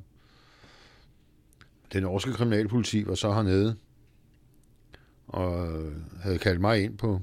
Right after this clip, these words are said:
politigården, og ville godt vide noget om det her, fordi de var helt sikre på, at det var mig, der stod bag det her. Ja, ikke, det må jeg jo fortælle, men det var det absolut ikke. Jeg havde ikke intet med det her at gøre. Jo, jeg havde været deroppe mange gange. De kendte mig deroppe, ikke?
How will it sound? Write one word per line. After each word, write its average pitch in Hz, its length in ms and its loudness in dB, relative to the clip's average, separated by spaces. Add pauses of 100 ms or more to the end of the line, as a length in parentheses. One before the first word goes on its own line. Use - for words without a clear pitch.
politigården, 101 680 0 (960)
og 98 160 0
ville 98 120 6
godt 104 240 6
vide 117 200 8
noget 110 240 8
om 113 100 2
det 107 140 4
her, 104 200 2
fordi 98 280 2
de 95 180 2
var 95 120 4
helt 117 200 4
sikre 117 240 4
på, 104 240 4
at 101 80 -2
det 107 80 4
var 92 120 4
mig, 95 340 -2 (160)
der 95 240 2
stod 90 200 -4
bag 90 280 -4
det 95 140 -2
her. 78 200 -6 (1900)
Ja, 80 60 -4
ikke, 87 180 0
det 76 140 -6
må 107 120 0
jeg 92 100 2
jo 58 80 -8
fortælle, 69 380 -6
men 78 140 -10
det 82 220 -4
var 71 160 -6
det 73 140 -8
absolut 76 480 -6
ikke. 69 200 -4
Jeg 71 80 -6
havde 76 180 -2
ikke 90 160 -4
intet 101 560 -2
med 80 120 -4
det 87 100 0
her 80 200 -2
at 78 80 -6
gøre. 76 280 -6
Jo, 92 300 0
jeg 85 100 -2
havde 90 160 2
været 90 180 2
deroppe 90 240 2
mange 92 240 0
gange. 82 240 -2
De 95 120 -6
kendte 101 360 0
mig 110 140 0
deroppe, 80 320 -4
ikke? 101 120 -6